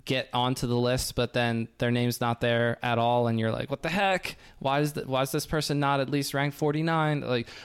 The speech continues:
what are your impressions of the Melee top fifty overall?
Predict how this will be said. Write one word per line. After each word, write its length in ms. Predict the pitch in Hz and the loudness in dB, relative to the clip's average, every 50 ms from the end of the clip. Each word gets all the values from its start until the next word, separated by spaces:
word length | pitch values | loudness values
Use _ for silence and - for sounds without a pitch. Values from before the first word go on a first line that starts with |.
| - - | -6 -2
what 180 | 139 151 151 | 0 0 2
are 80 | 156 151 | 2 2
your 240 | 147 143 139 131 127 | 2 2 2 2 2
impressions 640 | 127 - - 123 120 - - 120 113 113 110 - | 2 0 0 0 0 0 0 2 2 0 0 -2
of 400 | - 123 120 117 113 113 110 120 - - _ - | -2 0 0 2 2 0 0 -4 -8 -12 _ -4
the 180 | 120 123 117 | -2 0 0
Melee 280 | 117 113 113 110 110 113 | 2 2 2 2 0 0
top 200 | - 117 110 - | -2 -2 -2 -2
fifty 340 | - 113 - - 110 110 - | -2 -4 -2 -2 -2 -2 0
overall? 520 | - 117 117 - - - - - - 113 | -2 -2 -2 -2 -2 -2 -2 -2 -2 -4